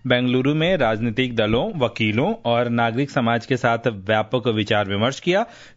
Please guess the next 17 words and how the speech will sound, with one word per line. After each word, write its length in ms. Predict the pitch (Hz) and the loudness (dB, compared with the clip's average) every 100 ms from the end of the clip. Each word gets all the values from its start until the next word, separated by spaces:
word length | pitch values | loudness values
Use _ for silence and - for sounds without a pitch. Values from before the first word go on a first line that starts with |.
| - | -2
समिति 380 | 120 120 120 135 | 2 2 0 0
के 120 | 151 | -2
अध्यक्ष 560 | - 127 104 123 - | 0 -2 0 -2 -2
पीपी 420 | 143 - 113 123 117 | -4 -2 -2 0 0
चौधरी 380 | 117 107 120 | 0 0 0
ने 160 | 123 127 | 2 2
मीडिया 340 | 131 104 107 | 2 2 2
को 120 | 104 104 | 2 0
बताया 300 | 101 123 180 | 0 0 0
कि 240 | 180 202 214 - - - | 0 -2 -4 -20 -10 -2
समिति 360 | 123 120 151 | 0 2 0
विभिन्न 380 | 156 117 113 131 | 0 -2 0 2
राज्यों 460 | 123 110 107 117 120 | 2 2 0 -2 -2
से 180 | 151 151 - | -2 -4 -2
आपत्तियां 600 | 104 117 107 - 143 175 | -2 0 -4 -2 0 0
और 240 | 135 117 | 2 0
सिफारिशें 680 | 113 131 113 101 104 113 127 | -2 -6 0 0 0 0 -2